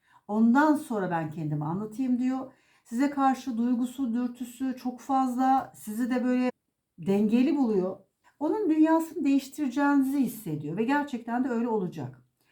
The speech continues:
Karşılıklı olarak birbirinize çok iyi geleceksiniz.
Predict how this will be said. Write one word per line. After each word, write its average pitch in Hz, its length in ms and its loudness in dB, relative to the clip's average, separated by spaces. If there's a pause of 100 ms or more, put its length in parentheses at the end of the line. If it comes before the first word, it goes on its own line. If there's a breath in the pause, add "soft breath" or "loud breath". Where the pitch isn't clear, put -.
Karşılıklı 294 540 -2
olarak 214 260 0
birbirinize 240 680 0
çok - 160 -10
iyi 185 180 -6
geleceksiniz. 147 880 -6